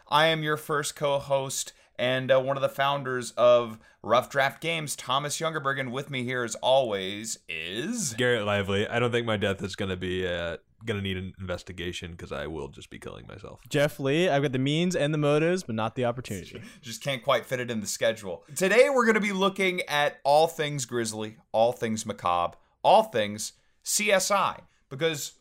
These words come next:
Speaker 1: we got a little treat for you guys today. We got a little, little, little card game here. What was it called, Garrett? Was it the C S I game?
Speaker 2: It's a C S I Crime Scene Investigation, the crime game. So
Speaker 1: Right.
Speaker 2: you have three different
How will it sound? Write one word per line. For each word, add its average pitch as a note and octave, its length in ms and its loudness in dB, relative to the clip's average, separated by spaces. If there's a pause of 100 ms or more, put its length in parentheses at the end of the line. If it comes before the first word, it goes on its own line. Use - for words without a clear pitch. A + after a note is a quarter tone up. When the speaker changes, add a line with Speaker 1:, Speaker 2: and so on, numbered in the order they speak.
(180)
Speaker 1:
we G#3+ 180 -2
got A#3 160 6
a G#3 60 0
little G#3 180 -2
treat D4+ 260 -8
for C3+ 120 -8
you A2+ 100 -4
guys G2+ 300 0
today. A2+ 240 -2
We G#3 80 -8
got E3 140 0
a - 20 -2
little, B2+ 320 -2 (240)
little, B2 260 0
little B2+ 220 0
card B2 260 2
game A#2+ 220 -2
here. C#3+ 160 -4
What F#3+ 160 6
was E4+ 100 -2
it F4+ 120 -4
called, D4 340 4
Garrett? D4 340 -4
Was D#3+ 140 -10
it - 80 -16
the D3+ 80 -6
C G#3 200 -2
S A3 160 0
I G3+ 140 0
game? C3 380 -6
Speaker 2:
It's G2 240 -6
a F2 180 -4
C C3 240 0
S B2+ 180 0
I G#2 500 0 (340)
Crime A#2 260 -2
Scene A2 180 -4
Investigation, F#2+ 920 -6 (300)
the F2+ 80 -8
crime E2 360 -10
game. C2+ 360 -14 (280)
So F2+ 460 -2
Speaker 1:
Right. - 180 -6
Speaker 2:
you A#2 180 0
have G#2 160 0
three A#2+ 320 -2
different G#2+ 460 -2